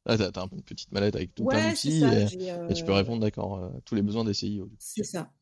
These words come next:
Speaker 2: Et alors, pourquoi manageuse de transition ?
Speaker 1: Ah oui,
Speaker 2: <laughs> C'est
Speaker 1: ce que
Speaker 2: parce
Speaker 1: j'allais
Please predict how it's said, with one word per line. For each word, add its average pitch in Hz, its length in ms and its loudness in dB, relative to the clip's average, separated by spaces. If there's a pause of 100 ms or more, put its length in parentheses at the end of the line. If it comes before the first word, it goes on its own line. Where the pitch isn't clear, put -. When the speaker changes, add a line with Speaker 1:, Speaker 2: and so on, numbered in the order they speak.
(120)
Speaker 2:
Et 220 80 6
alors, 226 200 6
pourquoi 269 340 6
manageuse 233 560 4
de 202 120 2
transition ? 196 580 0 (320)
Speaker 1:
Ah 220 40 2 (180)
oui, 214 200 6
Speaker 2:
<laughs> - 0 -
C'est - 160 2
Speaker 1:
ce 202 60 -6
que 208 60 0
Speaker 2:
parce 202 180 4
Speaker 1:
j'allais 165 100 6